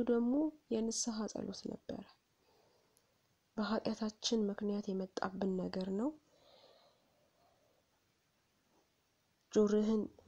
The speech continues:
ጆሮህን ወደ እኛ ዘንብል፣ ኃጢአታችን ይቅር በለን» እያለ ሲጸልይ እናገኛለን። እና ጸሎት ካደረገ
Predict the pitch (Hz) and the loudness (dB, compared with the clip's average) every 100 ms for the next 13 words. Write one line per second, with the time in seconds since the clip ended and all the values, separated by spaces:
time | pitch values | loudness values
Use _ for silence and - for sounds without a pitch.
0 | 214 208 226 220 208 202 190 190 196 190 | 2 8 10 10 6 0 0 0 2 0
1 | 185 175 175 - - - - - - - | 0 -2 -2 -4 -4 -6 -16 -20 -8 -6
2 | 208 208 214 - - 202 185 - 185 185 | -6 -8 -10 -8 -2 -2 -2 -4 -6 -6
3 | 180 175 180 - _ _ _ _ _ _ | -6 -6 -8 -12 _ _ _ _ _ _
4 | _ _ _ _ _ - 190 196 196 196 | _ _ _ _ _ -6 -4 -4 -4 -4
5 | 202 - 196 180 190 196 185 185 190 - | -6 -8 -6 -6 -6 -6 -4 -6 -8 -8
6 | - - - - - 330 359 _ - - | -8 -10 -8 -8 -4 -4 -4 _ -20 -20
7 | - - - - _ - 214 220 - 202 | -20 -20 -20 -20 _ -2 2 2 2 0
8 | 196 196 196 196 | 2 0 0 -2